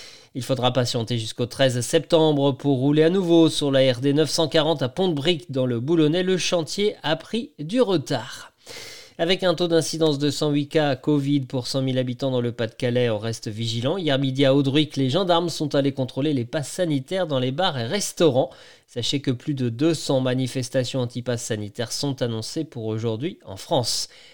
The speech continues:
Dans la Somme, la mobilisation des pompiers, elle, a permis de réaliser quatre-vingt-dix mille injections de vaccins depuis le début de l'été,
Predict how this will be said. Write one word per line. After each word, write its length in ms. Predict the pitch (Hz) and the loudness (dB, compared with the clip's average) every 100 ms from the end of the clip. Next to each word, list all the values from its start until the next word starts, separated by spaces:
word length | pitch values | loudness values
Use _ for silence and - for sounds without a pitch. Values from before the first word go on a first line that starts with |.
| - - | -12 -6
Dans 100 | 117 | -4
la 120 | 117 | -2
Somme, 280 | - 139 123 | -2 0 0
la 100 | 113 | -2
mobilisation 580 | 120 120 120 117 113 | -2 -2 -2 -4 -6
des 120 | 104 117 | -8 -6
pompiers, 380 | 123 113 143 | -6 -4 0
elle, 180 | 135 135 | 2 2
a 120 | 127 | 0
permis 380 | 123 147 135 160 | 0 -2 0 0
de 100 | 139 | 0
réaliser 540 | 123 127 131 127 139 127 | 0 0 0 -2 -2 0
quatre-vingt-dix 680 | 175 170 170 147 147 143 | 0 0 -2 0 0 -2
mille 180 | 147 151 | 0 2
injections 760 | 175 185 185 165 - 170 165 160 | 2 2 -2 -4 -2 2 2 2
de 80 | 135 | 0
vaccins 600 | 123 117 120 - 175 208 | 0 -2 -2 -2 -4 -4
depuis 260 | 143 123 | -6 -6
le 100 | 120 | -6
début 260 | 113 110 113 | -4 -6 -6
de 80 | 104 | -6
l'été, 360 | 98 - 196 | -8 -6 -8